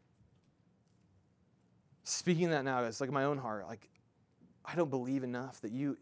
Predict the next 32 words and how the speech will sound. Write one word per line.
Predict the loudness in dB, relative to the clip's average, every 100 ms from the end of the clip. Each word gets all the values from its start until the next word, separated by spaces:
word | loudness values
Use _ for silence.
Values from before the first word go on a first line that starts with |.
| -6
this | -4 -2
is | -2
the | -2
extent | -4 -4 -6 -4
to |
which | -6 -6
you, | -6 -6 -4
you | -6
have | -6 -8
loved | -10 -10
me. | -12 -12 -14 -18 -20 -20 -20 -20 -10
And | -6
so, | 2
God, | 2
would | 2
you | -4
forgive | -6 -4 0 0 -2
me | -6 -6
for | -6
the | -6
many | -4 -4 -4
times | -4 -4 -4 -6 -4
I've | 0
offered | 0 0 -4
you | -6 -6
part | -8 -4 -4
of | -4
myself, | -12 -10 -10 -12 -18 -4
part | 2 2
of | 2
my | -6
life | -12 -14 -18